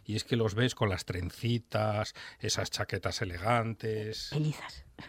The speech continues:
Speaker 1: Eh, las pellizas, perdón.
Speaker 2: Pellizas, pellizas.
Speaker 1: Pellizas.
Speaker 2: Pellizas y dolmanes.
Speaker 1: Hmm.
Speaker 2: Es, eh, bueno, es que se, son muy, muy elegantes los uniformes de los húsares.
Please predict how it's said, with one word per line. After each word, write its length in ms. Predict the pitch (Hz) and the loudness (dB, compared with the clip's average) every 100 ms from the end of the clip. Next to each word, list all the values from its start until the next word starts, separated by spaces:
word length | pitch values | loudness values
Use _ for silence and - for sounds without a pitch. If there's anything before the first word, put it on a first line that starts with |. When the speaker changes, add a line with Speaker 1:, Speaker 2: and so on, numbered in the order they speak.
| - - _ - | -18 -20 _ -2
Speaker 1:
Eh, 120 | 123 | -2
las 160 | 113 - | -2 -4
pellizas, 440 | 95 101 - - | -4 -4 -6 -10
perdón. 200 | - 160 | -4 0
Speaker 2:
Pellizas, 380 | 156 - - - | 0 -2 -12 -8
pellizas. 600 | - - 104 - - - | -4 -2 -4 -6 -12 -12
Speaker 1:
Pellizas. 260 | - - - - | -14 -18 -18 2
Speaker 2:
Pellizas 580 | 156 165 226 - 302 - | 6 8 8 6 4 2
y 20 | |
dolmanes. 640 | 147 156 156 - - - - - | -2 -2 -2 -4 -10 -18 -8 -2
Speaker 1:
Hmm. 140 | 98 78 76 - | -2 -2 -8 -10
Speaker 2:
Es, 180 | 147 - | -8 -6
eh, 360 | 151 143 147 131 | -4 -4 -6 0
bueno, 240 | 175 247 | 4 4
es 80 | 165 | 2
que 140 | 156 - | -4 -6
se, 160 | - 190 | -4 -4
son 200 | - 170 | 0 4
muy, 220 | 226 269 190 | 8 8 10
muy 280 | 196 202 175 | 10 10 10
elegantes 480 | 147 139 202 311 | 8 4 4 6
los 140 | 175 143 | 4 2
uniformes 500 | 151 147 160 165 156 | -2 0 -2 0 0
de 80 | 151 | 0
los 220 | 147 147 | -2 -4
húsares. 500 | 196 175 156 147 147 | -6 -4 -4 -4 -8